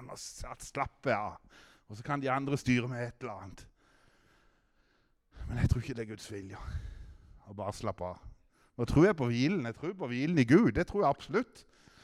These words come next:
Men, men, men, men dere forstår hva jeg mener for noe. Hold ikke tilbake. Stopp ikke opp. Hold ikke, utvid plassen for ditt telt.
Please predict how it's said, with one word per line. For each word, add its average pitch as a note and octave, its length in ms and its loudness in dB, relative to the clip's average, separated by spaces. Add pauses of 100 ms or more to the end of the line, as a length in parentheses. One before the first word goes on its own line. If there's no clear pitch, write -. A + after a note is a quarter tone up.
(140)
Men, D#3 220 0
men, D#3+ 240 -4
men, E3 240 2
men E3 120 4
dere D#3+ 120 4
forstår F#3 320 2
hva E3 120 8
jeg D#3 80 2
mener F3+ 220 2
for E3 120 0
noe. G#2+ 120 -8 (800)
Hold A#3 300 6 (100)
ikke G#3 260 4
tilbake. G3+ 600 -4 (1500)
Stopp - 400 4
ikke G3 220 2
opp. - 260 -4 (1500)
Hold A3+ 240 0
ikke, D#3+ 140 -6 (160)
utvid B3 380 6 (100)
plassen - 420 -6
for G3+ 160 -4
ditt F3+ 140 4
telt. - 420 2